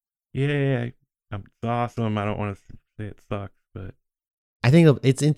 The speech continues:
Speaker 2: it'll be interesting to see what James Gunn does with it. I feel like that was a good pickup for, for that movie. So if, if anyone can make that work, I,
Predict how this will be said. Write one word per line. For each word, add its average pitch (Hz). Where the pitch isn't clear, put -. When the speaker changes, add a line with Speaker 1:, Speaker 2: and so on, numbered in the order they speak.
Speaker 2:
it'll 135
be 127
interesting 120
to 110
see 107
what 101
James 98
Gunn 95
does 92
with 101
it. 95
I 113
feel 104
like 95
that 98
was 92
a 101
good 92
pickup 98
for, 87
for 101
that 90
movie. 95
So 92
if, 110
if 113
anyone 160
can 135
make 120
that 107
work, 104
I, 101